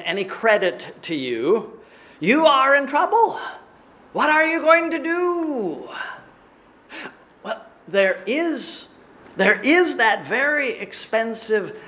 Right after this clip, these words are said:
diamond and ruby ring that your grandmother left to you so many years ago. It has value. You love it because of its relationship to her, and you dearly loved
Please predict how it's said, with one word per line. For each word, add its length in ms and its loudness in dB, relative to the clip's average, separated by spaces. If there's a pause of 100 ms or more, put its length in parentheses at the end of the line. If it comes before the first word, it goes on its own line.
(180)
diamond 800 0
and 360 -6
ruby 500 2
ring 680 -6 (280)
that 280 -2
your 180 4
grandmother 1200 -2
left 500 -4
to 80 -6
you 380 -4 (340)
so 220 -4
many 260 -2
years 640 -2
ago. 480 0
It 160 6
has 380 0
value. 500 2 (680)
You 260 8
love 340 6
it 220 -2
because 400 0
of 80 -6
its 220 -4
relationship 1040 0
to 100 0
her, 380 4
and 100 0
you 100 0
dearly 380 4
loved 500 4